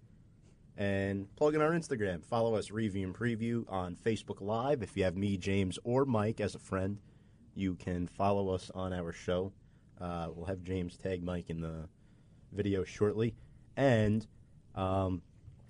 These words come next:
we are podcasting, as you know. I believe this is our,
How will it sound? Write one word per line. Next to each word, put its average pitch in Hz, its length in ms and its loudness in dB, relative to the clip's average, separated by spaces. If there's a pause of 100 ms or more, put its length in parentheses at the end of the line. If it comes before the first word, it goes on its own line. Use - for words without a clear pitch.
(140)
we 104 140 0
are 92 100 4
podcasting, 101 680 2
as 101 100 2
you 98 120 0
know. 104 280 -2
I 98 80 -8
believe 127 400 -4
this 156 200 -4
is 101 120 -2
our, 87 440 -2